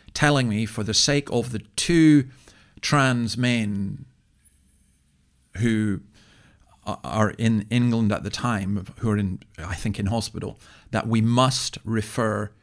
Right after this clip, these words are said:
to it as," and they, they had a machine strapped to their chests, "so we must call it chest feeding, not breastfeeding." I thought it was a joke. It wasn't a joke. It was for real.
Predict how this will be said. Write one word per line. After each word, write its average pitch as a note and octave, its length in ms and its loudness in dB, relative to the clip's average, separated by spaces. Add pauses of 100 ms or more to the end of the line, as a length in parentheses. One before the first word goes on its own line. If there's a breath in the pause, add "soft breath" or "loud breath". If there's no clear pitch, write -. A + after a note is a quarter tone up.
(120)
to - 160 -4
it G2 300 -4
as," G#2 180 -6
and A2 160 2
they, A2+ 220 4
they A2 220 4
had G#2 340 -2 (240)
a F#2+ 100 -4
machine G2+ 460 0
strapped - 420 -4
to - 60 -8
their F#2 160 -4
chests, - 480 -6 (600 loud breath)
"so - 140 -4
we A2 100 2
must A#2+ 300 2
call A2 240 2
it - 260 -6
chest - 480 0
feeding, F#2+ 540 -6 (1080 soft breath)
not G#2+ 300 0
breastfeeding." G2+ 720 -2 (1600)
I C3+ 100 4
thought C#3 180 2
it A#2+ 60 0
was G2 100 -4
a F#2+ 40 -8
joke. G2 320 -4
It G2 60 -6
wasn't A2 280 -8
a F2+ 40 -8
joke. G2+ 380 -10
It - 40 -6
was F#2+ 180 -6
for - 120 -6
real. G#2 380 -8